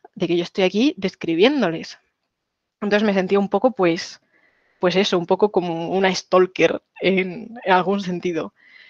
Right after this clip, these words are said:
Y, y bueno, aunque, aunque parece así como algo malo, luego me puse a pensar, eh, a, a raíz de mis entrevistas y dije, Es que lo mismo hasta es mejor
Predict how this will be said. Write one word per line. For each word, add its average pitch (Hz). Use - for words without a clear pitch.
Y, 202
y 214
bueno, 220
aunque, 190
aunque 190
parece 190
así 233
como 196
algo 196
malo, 233
luego 196
me 220
puse 226
a 214
pensar, 208
eh, 185
a, 180
a 190
raíz 180
de 208
mis 220
entrevistas 233
y 220
dije, 202
Es 175
que -
lo 240
mismo 208
hasta 269
es 202
mejor 208